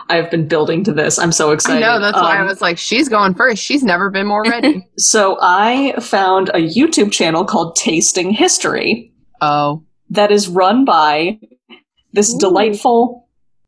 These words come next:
Speaker 1: I don't want to stereotype, but he mentions auditions. He's very good looking and very well groomed and very well dressed. I'm pretty sure he's gay.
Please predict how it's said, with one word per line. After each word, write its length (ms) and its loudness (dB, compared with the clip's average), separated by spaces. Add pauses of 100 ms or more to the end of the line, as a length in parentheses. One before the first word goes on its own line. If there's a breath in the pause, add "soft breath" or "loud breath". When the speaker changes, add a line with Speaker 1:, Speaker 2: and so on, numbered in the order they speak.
(200)
Speaker 1:
I 60 2
don't 200 0
want 100 2
to 40 2
stereotype, 840 -2
but 300 -2 (300 soft breath)
he 180 -2
mentions 580 4 (120)
auditions. 800 0 (300 loud breath)
He's 400 2 (220)
very 540 0
good 180 2
looking 520 0
and 200 2
very 380 0
well 240 2
groomed 520 0
and 180 0
very 300 2
well 220 0
dressed. 420 -2
I'm 140 0
pretty 260 -2
sure 220 0
he's 160 0
gay. 320 -2